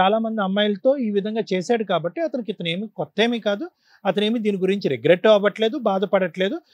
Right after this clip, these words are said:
"నాతో పాటు నువ్వు ఉన్నావు కాబట్టి, ఫిజికల్గా మనం కలిసావు కాబట్టి, కొంత journey అయ్యింది కాబట్టి, పెళ్లి చేసుకుందాం అనుకున్నాం కాబట్టి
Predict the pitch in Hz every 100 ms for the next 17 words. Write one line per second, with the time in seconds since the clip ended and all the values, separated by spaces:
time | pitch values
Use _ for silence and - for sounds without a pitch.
0 | _ - 160 165 180 240 240 233 262 226
1 | 214 214 196 190 185 - - 160 185 220
2 | 240 233 220 190 180 190 202 190 180 190
3 | 254 202 165 151 143 202 220 175 190 196
4 | 196 180 165 170 - 185 175 220 220 196
5 | 220 196 190 185 165 180 180 170 170 160
6 | 185